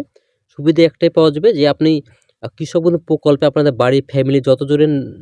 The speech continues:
মোবাইল নাম্বার দিয়ে রেজিস্ট্রেশন করেছিলেন, টোটালটা আপনি শো করবে। তো আমরা যেহেতু মোবাইল নাম্বার দিয়ে চেক করবো, তাই মোবাইল নাম্বারটা দিয়ে দিলাম। এরপর এখানে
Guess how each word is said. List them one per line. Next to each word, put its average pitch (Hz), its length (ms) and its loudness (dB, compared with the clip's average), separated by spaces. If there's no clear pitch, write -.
মোবাইল 139 280 2
নাম্বার 131 240 2
দিয়ে 135 140 2
রেজিস্ট্রেশন 160 460 -2
করেছিলেন, 135 360 -2
টোটালটা 156 360 2
আপনি 165 120 -2
শো - 80 -2
করবে। 123 200 0
তো - 100 -10
আমরা 139 200 0
যেহেতু 135 200 0
মোবাইল 135 240 4
নাম্বার 139 220 0
দিয়ে 156 100 -4
চেক 135 180 -4
করবো, 151 200 0
তাই 156 160 4
মোবাইল 127 180 4
নাম্বারটা 139 300 -2
দিয়ে 139 160 0
দিলাম। 160 180 -2
এরপর 147 240 2
এখানে 180 160 0